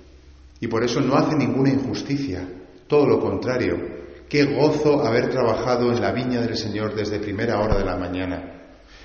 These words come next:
Qué gozo ser el hijo mayor que no se ha separado nunca del Padre y que trabaja para Él.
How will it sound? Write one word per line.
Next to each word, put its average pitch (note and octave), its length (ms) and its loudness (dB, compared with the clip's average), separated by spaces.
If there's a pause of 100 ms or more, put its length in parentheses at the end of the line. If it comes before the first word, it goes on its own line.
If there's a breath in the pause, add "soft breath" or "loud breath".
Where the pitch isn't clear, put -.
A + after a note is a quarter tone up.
(100)
Qué C#3 120 4
gozo C#3+ 340 2
ser C#3 160 2
el B2 120 2
hijo C3 280 -2
mayor A#2 340 0
que A2+ 100 -2
no B2 140 0
se - 120 -2
ha - 20 -4
separado A2 400 0
nunca A2 320 0
del F#2+ 180 -2
Padre G2+ 300 0
y G2 80 -4
que G#2 60 -4
trabaja G2+ 440 -4
para F2 240 -2
Él. F2+ 320 -6